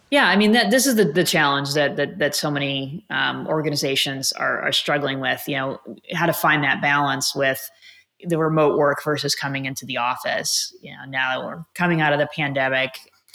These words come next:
and we've realized just how much work can be done efficiently from home,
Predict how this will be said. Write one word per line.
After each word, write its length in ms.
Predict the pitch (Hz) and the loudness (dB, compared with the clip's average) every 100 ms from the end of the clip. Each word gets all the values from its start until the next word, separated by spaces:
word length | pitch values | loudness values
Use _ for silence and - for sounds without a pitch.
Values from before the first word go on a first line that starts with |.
| - _ _ | -20 _ _
and 380 | 143 143 139 139 | -6 -2 -2 -2
we've 160 | 165 165 | 0 2
realized 520 | 220 233 135 139 147 - | 4 4 4 2 0 -2
just 180 | - | -2
how 120 | 170 170 | 0 0
much 220 | 160 - | 0 2
work 180 | 180 180 | 0 0
can 240 | 185 240 | 0 2
be 80 | 196 | 0
done 340 | 123 110 - - | -2 -6 -10 -12
efficiently 540 | - 160 - 147 139 | -2 0 0 -4 -8
from 160 | - 139 | -10 -12
home, 420 | 131 127 127 175 | -8 -6 -4 -6